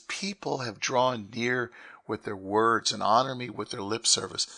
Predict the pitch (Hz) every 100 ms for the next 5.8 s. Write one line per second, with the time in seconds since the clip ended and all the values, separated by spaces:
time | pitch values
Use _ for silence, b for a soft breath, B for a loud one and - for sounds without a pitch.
0 | B B B B _ _ - - 123 104
1 | 107 117 143 226 190 131 - - 131 -
2 | - 117 113 - 110 113 113 110 _ _
3 | _ _ _ _ _ _ _ _ _ _
4 | - 127 117 110 139 214 247 175 - 135
5 | 123 123 - 117 - 139 127